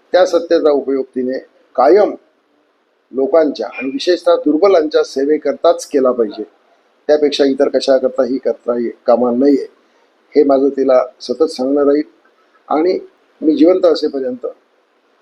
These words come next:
मी तिच्यावरती हे करते की नाही याच्यावर करडी नजर ठेवेन. जर तिच्या हातून असं काही विपरीत घडताना मला दिसलं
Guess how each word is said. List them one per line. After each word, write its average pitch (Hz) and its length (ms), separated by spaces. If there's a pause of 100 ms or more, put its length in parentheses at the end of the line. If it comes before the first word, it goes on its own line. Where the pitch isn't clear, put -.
(100)
मी 147 160
तिच्यावरती 147 920
हे 147 60
करते 143 300
की 165 140
नाही 120 160 (600)
याच्यावर 143 280
करडी 143 340
नजर 135 240
ठेवेन. - 640
जर 165 140
तिच्या 160 280
हातून 156 280
असं 139 160
काही 147 180
विपरीत 147 480
घडताना 143 320
मला 139 180
दिसलं 131 360